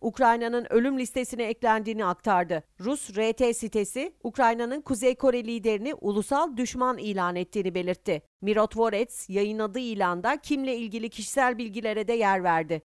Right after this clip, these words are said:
Grubun daha önce ölüm listesine alındığını duyurduğu Ukraynalı yazar Oles Buzina ve siyasetçi Oleg Kalashnikov düzenlenen saldırılarda öldürülmüştü.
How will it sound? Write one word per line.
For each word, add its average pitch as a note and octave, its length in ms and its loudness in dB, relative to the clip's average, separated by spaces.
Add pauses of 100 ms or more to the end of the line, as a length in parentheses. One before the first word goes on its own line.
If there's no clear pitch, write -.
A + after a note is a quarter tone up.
(200)
Grubun B3 420 -2
daha A3 220 2
önce A3+ 240 0
ölüm C#4 320 0
listesine B3+ 440 -4
alındığını A#3 540 0
duyurduğu A3+ 460 -2
Ukraynalı A#3 560 2
yazar A3 440 2
Oles A#3+ 380 2
Buzina G#3 720 -2
ve G#3+ 160 0
siyasetçi A#3+ 760 2
Oleg A#3+ 400 2
Kalashnikov A3+ 840 2
düzenlenen G#3 540 0
saldırılarda A#3+ 680 4
öldürülmüştü. G#3 840 0